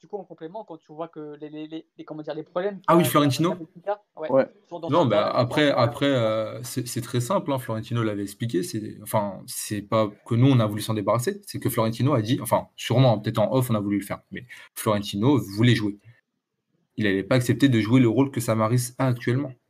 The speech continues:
Speaker 1: Mhm.
Speaker 2: C'est-à-dire de faire un match là et peut-être d'en refaire un dans trois mois. Florentino doit jouer.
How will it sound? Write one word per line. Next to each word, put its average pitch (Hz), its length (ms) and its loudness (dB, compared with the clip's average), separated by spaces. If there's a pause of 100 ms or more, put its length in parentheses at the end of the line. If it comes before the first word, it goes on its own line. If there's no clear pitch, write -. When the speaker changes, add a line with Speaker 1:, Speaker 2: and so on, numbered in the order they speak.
(160)
Speaker 1:
Mhm. - 120 -20
Speaker 2:
C'est-à-dire 120 260 2
de 107 140 0
faire 104 320 0
un 123 80 4
match 117 280 0
là 156 200 0
et 127 60 -4
peut-être 127 180 2
d'en 117 120 0
refaire - 280 -4
un 131 80 0
dans 110 120 -2
trois 110 180 -2
mois. 107 180 -8 (480)
Florentino 113 440 0
doit 120 200 2
jouer. 107 280 -4